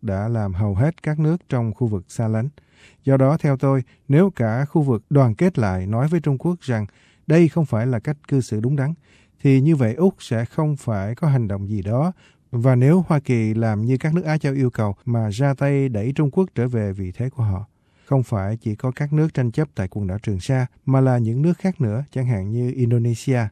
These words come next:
Nhiều nước lo ngại vì hành động Trung Quốc lắm, và vì vậy Úc không bị cô lập về vấn đề này. Dù chúng ta không có tranh chấp chủ quyền ở biển Hoa Nam, nhưng mà chúng ta có quyền lợi ở đó mà Trung Quốc phải tôn trọng, như mọi quốc gia khác.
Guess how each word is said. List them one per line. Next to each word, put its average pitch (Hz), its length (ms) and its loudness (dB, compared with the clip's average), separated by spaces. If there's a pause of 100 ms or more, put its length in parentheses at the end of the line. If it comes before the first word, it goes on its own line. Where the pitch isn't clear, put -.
(380)
Nhiều 123 220 4
nước 160 300 2
lo 139 180 0
ngại 98 360 -4
vì 107 160 -2
hành 110 180 -2
động 95 240 -6
Trung 131 180 -2
Quốc 156 200 -4
lắm, 147 160 2 (240)
và 131 300 4
vì 135 140 6
vậy 110 320 0
Úc 196 180 4
không 180 260 2
bị 117 100 0
cô 165 140 -2
lập 127 180 0 (120)
về 123 340 0
vấn 156 200 -2
đề 135 120 2
này. 107 200 -2 (600)
Dù 120 340 2
chúng 156 160 -2
ta 131 300 0
không 127 240 -2
có 156 100 -4
tranh 127 160 -2
chấp 165 200 -2
chủ 123 180 -2
quyền 101 340 -2
ở 104 120 -4
biển 113 200 -2
Hoa 131 140 2
Nam, 123 180 2 (260)
nhưng 170 180 4
mà 120 240 4
chúng 165 200 2
ta 139 280 2
có 147 220 -4
quyền 117 240 0
lợi 104 220 -2
ở 110 160 -4
đó 127 320 -2
mà 104 160 -4
Trung 123 180 -4
Quốc 170 160 -4
phải 120 140 -4
tôn 123 180 0
trọng, 101 200 -2 (340)
như 143 240 4
mọi 98 260 -2
quốc 151 240 -8
gia 113 160 -2
khác. 135 260 -2